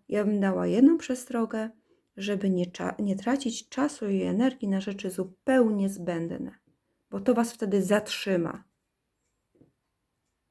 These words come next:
A każdy rycerz, y, jest w ruchu.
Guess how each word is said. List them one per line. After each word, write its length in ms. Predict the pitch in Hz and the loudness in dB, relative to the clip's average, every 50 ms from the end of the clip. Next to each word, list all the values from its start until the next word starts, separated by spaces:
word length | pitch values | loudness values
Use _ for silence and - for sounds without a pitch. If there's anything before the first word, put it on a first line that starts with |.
| _ _ _ _ _ _ _ | _ _ _ _ _ _ _
A 60 | - 196 | -12 -10
każdy 500 | 196 - 226 262 302 311 311 302 269 226 | -2 2 4 4 4 6 8 8 8 8
rycerz, 520 | 196 180 190 - - 170 190 196 - - | 6 4 0 -2 -4 -4 -4 -4 -6 -10
y, 600 | - - 196 196 185 185 185 180 180 180 185 185 - _ _ _ _ _ - | -10 -8 -6 -4 -4 -4 -4 -4 -4 -6 -6 -8 -14 _ _ _ _ _ -4
jest 220 | - 196 180 180 180 | -2 0 2 4 6
w 40 | |
ruchu. 460 | 226 320 359 - - - - - - | 6 6 6 4 2 -6 -8 -8 -10